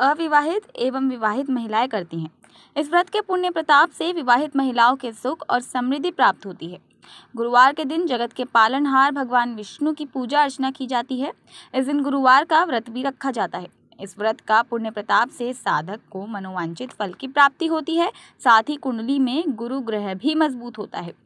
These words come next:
ज्योतिषियों की माने तो विशाख शुक्ल पक्ष के प्रथम गुरुवार पर शोभन योग का निर्माण हो रहा है। जी हाँ, यानी कि आज गुरुवार के दिन शोभन योग का निर्माण हो रहा है। ज्योतिषियों की माने तो विशाख माह के शुक्ल पक्ष पर, जैसे कि हमने बताया, शोभन योग का निर्माण है।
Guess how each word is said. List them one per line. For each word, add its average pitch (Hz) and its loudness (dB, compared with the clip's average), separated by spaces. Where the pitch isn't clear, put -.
ज्योतिषियों 339 -2
की 370 -2
माने 330 2
तो 403 -4
विशाख 269 2
शुक्ल 294 -8
पक्ष - -4
के 254 -6
प्रथम 269 -2
गुरुवार 277 0
पर 254 -2
शोभन 247 -2
योग 240 -4
का 247 0
निर्माण 226 -4
हो 226 -8
रहा 220 -2
है। 240 -6
जी 208 -10
हाँ, 226 2
यानी 262 0
कि 302 -8
आज 233 8
गुरुवार 233 2
के 269 -8
दिन 262 -2
शोभन 247 -2
योग 285 2
का 269 2
निर्माण 240 0
हो 285 2
रहा 185 0
है। 180 -8
ज्योतिषियों 277 -2
की 320 -2
माने 302 2
तो 330 -4
विशाख 269 2
माह 277 4
के 277 -8
शुक्ल 269 -6
पक्ष 254 -4
पर, 285 0
जैसे 262 -6
कि 269 -6
हमने 254 -4
बताया, 240 2
शोभन 226 -4
योग 233 -10
का 247 -2
निर्माण 226 -2
है। 254 0